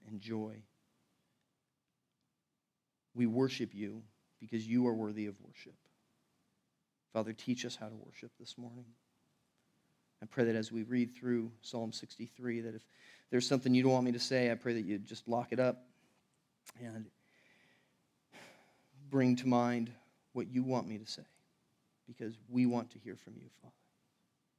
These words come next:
We love you. And we pray all this in the name of your Son, Jesus Christ.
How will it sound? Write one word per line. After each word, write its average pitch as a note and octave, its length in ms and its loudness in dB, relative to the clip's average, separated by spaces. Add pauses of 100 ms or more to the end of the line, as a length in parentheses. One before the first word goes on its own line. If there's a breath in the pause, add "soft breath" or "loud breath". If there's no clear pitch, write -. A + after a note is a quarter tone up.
(320)
We A2+ 80 -14
love A2 240 -4
you. A2+ 160 -10 (1040)
And A#2 80 -20
we A2+ 60 -16
pray A2 180 -10
all G#2+ 140 -4
this G#2+ 360 -12
in A2 60 -12
the A2 100 -6
name G#2+ 120 0
of G#2+ 80 -4
your G#2+ 80 -12
Son, A2 280 -6
Jesus A2 280 -16
Christ. A#2+ 380 -14